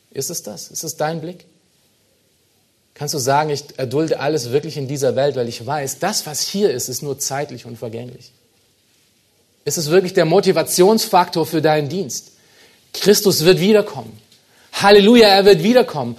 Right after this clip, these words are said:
Und ich möchte, dass so viele Menschen wie möglich das miterleben können. Weil wenn wir so glauben, dann gibt es uns eine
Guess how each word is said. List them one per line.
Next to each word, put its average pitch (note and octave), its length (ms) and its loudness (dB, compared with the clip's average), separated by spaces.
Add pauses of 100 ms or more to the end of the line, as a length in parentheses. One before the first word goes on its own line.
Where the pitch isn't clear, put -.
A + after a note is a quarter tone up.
(140)
Und D3 100 -8
ich D3 120 -6
möchte, F#3+ 200 2
dass D#3+ 160 -4
so D3 100 -4
viele G#3 340 0
Menschen F#3 440 -2
wie D3+ 80 -2
möglich D#3+ 400 -4
das E3+ 240 -4
miterleben A#2 500 -8
können. - 240 -20 (3500)
Weil B2+ 180 -4
wenn C#3+ 120 -2
wir C#3 120 -2
so D#3+ 120 0
glauben, D3+ 380 0
dann C3 140 -6
gibt D3 160 -8
es C#3+ 120 -8
uns C3 380 -8 (300)
eine B2+ 320 -6